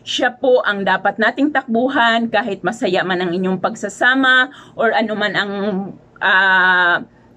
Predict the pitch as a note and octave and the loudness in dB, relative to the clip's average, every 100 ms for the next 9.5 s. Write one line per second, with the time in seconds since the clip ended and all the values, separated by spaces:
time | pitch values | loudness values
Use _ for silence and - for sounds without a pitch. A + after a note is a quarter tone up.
0 | - G#3 A3+ A#3 A#3+ G#3+ A3+ - C4 C4 | -4 0 2 2 2 -2 -4 -2 -2 0
1 | C#4 C4+ A#3 A#3+ A#3+ A3+ A3 - A3 A3 | 2 2 2 2 2 0 -2 -4 0 0
2 | G3+ G#3 G#3 A3+ - - - G3 A3+ - | 0 2 0 0 -6 -14 -6 0 0 0
3 | - C4 A3 - G#3+ A3 - D#4 - C4 | 2 2 2 -2 -4 -4 -4 -2 0 2
4 | B3+ A#3+ B3 A3+ A3 A3 G#3+ A3+ A3 - | 0 0 -2 -4 0 2 4 2 0 -18
5 | - - A#3+ A#3+ - - A#3 A3 D#3 A3+ | -20 -4 -2 -2 -4 -6 -2 -2 0 2
6 | G#3+ F3+ G3+ G3+ G3+ G3+ G3+ G3+ G3+ - | 2 -2 -2 0 0 0 -2 0 0 0
7 | C4+ C4+ C4+ A#3+ A#3 A#3+ - - - F#3 | 0 2 2 2 2 0 -8 -18 -8 -2
8 | G3 G3+ G#3+ - F3 F3+ - F3 F#3+ G#3 | 2 0 -2 -2 -2 -2 -2 -2 -2 -4
9 | - G3 G3 F#3+ | -4 -2 -2 -2